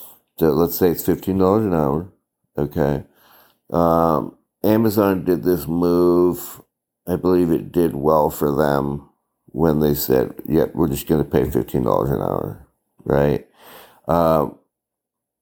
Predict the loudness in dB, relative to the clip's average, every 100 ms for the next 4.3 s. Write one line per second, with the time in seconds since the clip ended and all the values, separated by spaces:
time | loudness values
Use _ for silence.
0 | _ _ _ _ _ _ _ _ -12 -2
1 | 0 2 2 2 0 -6 -4 -4 -2 -2
2 | -4 -4 -2 -2 -2 -2 -4 -2 -2 0
3 | -4 -2 -2 -2 0 2 2 0 0 0
4 | 0 -6